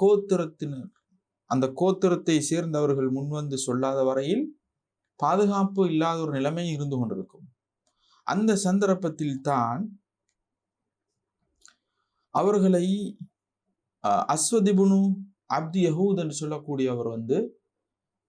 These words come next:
ஆ, பொறுப்படுத்து, அந்த அஸ்வத் என்ற பேர் தான் இவர்களுக்கு, ஆ,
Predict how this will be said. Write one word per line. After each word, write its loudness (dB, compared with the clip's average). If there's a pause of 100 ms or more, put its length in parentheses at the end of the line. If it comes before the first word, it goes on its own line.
(120)
ஆ, -6 (360)
பொறுப்படுத்து, 0 (840)
அந்த 0
அஸ்வத் 0
என்ற 2
பேர் 0
தான் -2
இவர்களுக்கு, -2 (1700)
ஆ, -4